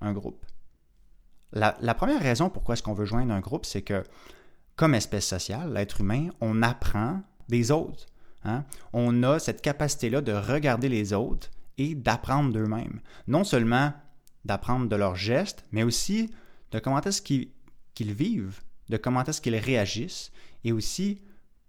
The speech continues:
de, de leurs erreurs. Tu sais, il y a plusieurs per-, je veux dire, il y a des gens qui vivent leur vie comme ça. Ils vont partager les apprentissages qu'ils ont fait de leurs erreurs, ils vont le partager aux autres, ce qui va leur permettre de, eux, de, d'aller plus rapidement sur le chemin de leur évolution. Puis c'est comme ça que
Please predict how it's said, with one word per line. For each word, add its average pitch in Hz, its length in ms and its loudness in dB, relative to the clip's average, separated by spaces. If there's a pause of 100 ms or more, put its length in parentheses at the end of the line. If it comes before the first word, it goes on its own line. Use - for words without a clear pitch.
(520)
de, 113 360 2 (300)
de - 80 0
leurs 120 260 4
erreurs. 135 420 2 (340)
Tu - 40 -18
sais, 202 60 0
il - 40 6
y - 20 8
a 127 40 8
plusieurs 135 340 0
per-, 90 400 0
je 120 60 -6
veux 123 100 0
dire, 127 100 2
il 131 40 4
y 139 40 8
a 135 40 6
des 127 180 4
gens 151 240 4
qui 160 440 0
vivent 131 240 4
leur 113 140 4
vie 208 160 -2
comme 101 180 0
ça. 160 200 0
Ils 113 100 2
vont 110 140 2
partager 117 760 0 (320)
les 110 140 0
apprentissages 113 520 4
qu'ils 117 100 -2
ont 104 60 2
fait 139 160 0
de 113 80 2
leurs 113 280 4
erreurs, 107 280 2
ils 151 40 0
vont 113 100 0
le 104 60 -2
partager 107 380 0
aux 107 240 2
autres, - 260 -2 (360)
ce - 120 -8
qui 123 80 0
va 113 120 6
leur 110 240 2
permettre 117 440 2 (400)
de, 110 300 0
eux, 147 140 4
de, 104 320 -2 (240)
d'aller 107 220 0
plus 160 200 6
rapidement 127 500 4
sur 120 200 -2
le 104 60 2
chemin 117 340 0
de - 600 -8
leur 107 200 4
évolution. 107 520 0
Puis 131 100 -6
c'est 107 100 -2
comme 107 160 0
ça 147 120 2
que 139 260 4